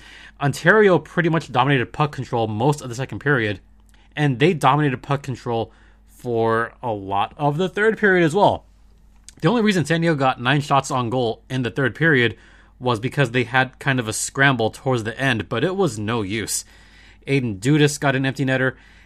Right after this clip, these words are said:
and then that's when all hell broke loose. It all went wild from there, and I realize I'm already at almost ten minutes,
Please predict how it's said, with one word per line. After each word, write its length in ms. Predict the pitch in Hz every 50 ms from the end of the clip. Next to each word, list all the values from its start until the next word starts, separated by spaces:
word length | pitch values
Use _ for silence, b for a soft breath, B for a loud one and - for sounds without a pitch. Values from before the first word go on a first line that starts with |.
| b b b
and 200 | 147 170 190 196
then 220 | 240 247 254 226 170
that's 320 | 165 165 175 165 - -
when 160 | 143 147 151 147
all 400 | 113 117 127 135 147 151 147 139
hell 500 | - - - - 127 123 127 131 131 117
broke 680 | 104 - 104 98 101 120 127 135 135 131 - - - -
loose. 840 | - 98 95 92 95 107 131 151 127 - - - - - - - - - b b b b b b b b b b
It 180 | 160 170 170 - -
all 480 | 135 143 165 185 190 185 175 160 143 131
went 260 | 139 147 143 143 135
wild 480 | 123 107 107 120 131 135 135 117 104 -
from 220 | - - 110 107
there, 200 | 123 117 117 107
and 100 | 123 170
I 40 | 208
realize 600 | 190 120 131 156 156 131 117 110 107 107 - - B B B B B B B B
I'm 120 | 135 165 185
already 400 | 180 147 135 139 139 135 147 -
at 180 | 127 123 123
almost 340 | 117 127 127 117 113 - -
ten 240 | - - 127 113 101
minutes, 340 | 98 107 151 170 - -